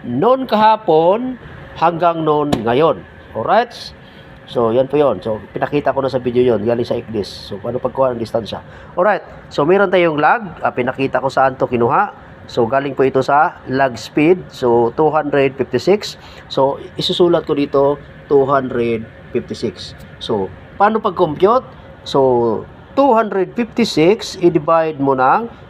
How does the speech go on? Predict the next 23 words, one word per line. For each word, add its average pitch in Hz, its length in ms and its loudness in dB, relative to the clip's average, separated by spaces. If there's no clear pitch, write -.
kasi 123 160 0
twenty-four 151 480 0
hours, 151 560 -2
twenty-four 180 400 0
hours, 156 640 0
so, 135 480 2
e-, - 80 -14
equals 165 400 -2
is 160 240 -2
ten 170 240 2
point 143 480 0
six - 320 -8
six. - 480 -6
So, 113 320 -2
isulat 165 400 0
mo 147 80 2
dito, 135 160 -2
guys, 131 560 -2
ten 165 160 2
point 143 560 0
six - 320 -6
six. - 480 -6
Alright. 135 400 0